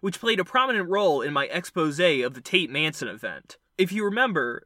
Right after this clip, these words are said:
that was a small military station hidden away in the hills of Los Angeles, which was built in nineteen forty-one to create government films. It expanded in nineteen forty-seven,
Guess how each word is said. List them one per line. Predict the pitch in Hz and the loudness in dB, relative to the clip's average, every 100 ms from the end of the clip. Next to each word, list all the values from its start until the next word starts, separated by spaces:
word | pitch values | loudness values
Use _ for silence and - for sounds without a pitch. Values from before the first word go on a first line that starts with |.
| _ | _
that | 180 302 | 2 4
was | 339 | 2
a | |
small | 247 - 247 226 | -4 -2 0 2
military | 208 208 170 143 127 | 2 0 4 2 2
station | - 131 - 135 | 0 -4 -4 -6
hidden | 156 185 170 | -2 0 0
away | 151 156 156 151 | 0 2 2 -2
in | - 143 | -4 -6
the | 135 | -6
hills | 156 190 147 135 | -2 -4 -4 -6
of | |
Los | 139 147 - | 0 0 0
Angeles, | 160 147 117 85 - | -2 -4 -6 -12 -12
which | 143 139 | -14 -12
was | 143 | -8
built | 160 208 151 | -4 -4 -2
in | |
nineteen | 160 170 - 156 | -4 -4 -6 -10
forty-one | - 156 147 151 120 | -6 -4 -2 -2 -4
to | |
create | 123 147 131 | -4 -4 -2
government | - 131 127 120 | -2 -4 -6 -14
films. | - 135 95 - - _ - _ | -4 -4 -4 -14 -20 _ -20 _
It | 170 | -4
expanded | 170 - - 269 233 139 | -2 -4 -4 -2 0 0
in | 123 151 | -2 -2
nineteen | 147 151 143 | -4 -6 -8
forty-seven, | 151 135 127 170 131 113 123 | -4 -4 -2 0 0 -2 -12